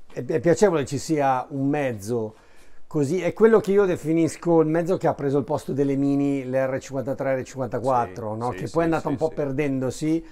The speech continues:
Speaker 1: anche perché è salita tanto di prezzo, no? Adesso una Cooper S World ci vogliono
Speaker 2: Eh, diventa,
Speaker 1: cinquanta,
Speaker 2: è stata
Speaker 1: sessantamila.
Speaker 2: più addomesticata. Questa
Speaker 1: Eh,
Speaker 2: diciamo che
Speaker 1: questa
Speaker 2: ancora,
Speaker 1: invece
Speaker 2: eh, cioè, mh, nel senso, già come esce è una macchinina interessante, ormai sono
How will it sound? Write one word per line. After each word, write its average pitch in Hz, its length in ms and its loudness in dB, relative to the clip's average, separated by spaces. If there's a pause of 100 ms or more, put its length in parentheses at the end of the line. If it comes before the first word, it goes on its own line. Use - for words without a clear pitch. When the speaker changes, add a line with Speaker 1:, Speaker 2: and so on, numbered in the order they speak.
(160)
Speaker 1:
anche 131 180 -10
perché 127 120 -4
è 131 60 -6
salita 135 300 -6
tanto 131 260 -6
di 127 100 -6
prezzo, 151 400 0
no? 127 80 -4
Adesso 123 260 -6
una 113 120 -6
Cooper 123 360 -4
S - 60 -10
World 131 240 -2
ci - 80 -12
vogliono 127 380 -4
Speaker 2:
Eh, 107 60 -10
diventa, - 280 -18
Speaker 1:
cinquanta, 147 420 0
Speaker 2:
è 147 140 0
stata 160 160 0
Speaker 1:
sessantamila. 160 600 4
Speaker 2:
più 160 140 4
addomesticata. 127 1120 -2
Questa 180 240 -6
Speaker 1:
Eh, - 20 -4
Speaker 2:
diciamo 160 380 0
che 143 240 0
Speaker 1:
questa 208 240 2
Speaker 2:
ancora, 151 420 6
Speaker 1:
invece - 460 -2
Speaker 2:
eh, 120 40 0
cioè, - 220 -2
mh, 127 280 -8
nel 123 120 -6
senso, 139 260 -4
già 165 160 4
come 156 340 -2
esce 175 180 -2
è 202 40 0
una 147 100 -4
macchinina 113 400 -8
interessante, 110 680 -8
ormai 117 140 -6
sono 104 320 -12